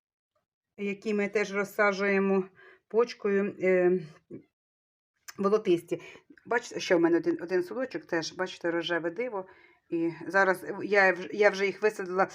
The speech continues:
е, днів три назад, і зараз потрошки отак відкриваю, е, збризкую і привчаю до повітря, до сухого повітря. Такі гортензії на сьогоднішній день. Дякую всім, що були зі мною. Якщо щось ви взяли для себе, я рада.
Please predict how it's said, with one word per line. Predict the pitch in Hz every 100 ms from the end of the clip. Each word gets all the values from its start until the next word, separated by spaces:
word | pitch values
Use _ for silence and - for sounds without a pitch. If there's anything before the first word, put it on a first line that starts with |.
| - - -
е, | 175 185
днів | 185 208 -
три | 202
назад, | 196 190 247 247
і | 190 190 185 -
зараз | - 180 208 202
потрошки | - 180 196 202 180
отак | 165 180 175
відкриваю, | 175 - 170 180 226 190 - - - _
е, | 180
збризкую | 170 202 214 185
і | 170
привчаю | 170 180 - 202 196
до | 160 180
повітря, | 180 185 165 156 156
до | 160
сухого | 160 160 - 180
повітря. | 175 160 147 151 151 151 _ _ - - _ - - _ _ _ _ -
Такі | 208 233
гортензії | 208 208 208 196 190
на | 202
сьогоднішній | 190 202 190 190 185 - 196
день. | 208 262 262 - _ _ _ _ - _ -
Дякую | 190 208 196 190
всім, | 190 - 202 185
що | - 196
були | 180 196
зі | 185
мною. | 175 175 190 269 277 - _ _ _ - - - _ _
Якщо | 190 196 - 214 208
щось | - 214 208
ви |
взяли | 190 185 196 190
для | 180 196
себе, | 190 - 190 185 190
я | 185
рада. | 208 254 247